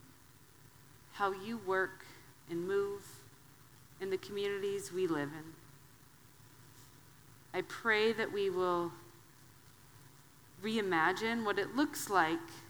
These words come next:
to be participants in your sacred love story,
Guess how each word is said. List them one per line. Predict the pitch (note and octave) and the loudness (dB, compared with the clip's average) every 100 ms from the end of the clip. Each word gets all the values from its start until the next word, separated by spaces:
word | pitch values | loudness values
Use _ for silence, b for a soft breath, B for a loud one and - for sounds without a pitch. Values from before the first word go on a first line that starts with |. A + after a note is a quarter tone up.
| - - - - - - - - - - - | -20 -20 -20 -20 -20 -20 -20 -20 -20 -18 -10
to | |
be | A#3 A#3+ | -2 -2
participants | - A3+ A3 C4 B3+ A3+ - E3+ E3 G3 | 4 4 4 0 -2 -4 -2 -2 -2 -2
in | F#3 | 0
your | F#3 | 0
sacred | F#3 - G3 G3 F#3 F3+ | -2 -2 -2 0 -2 0
love | E3+ E3 | 0 0
story, | - E3+ D#3 D#3 | -6 -4 -4 -4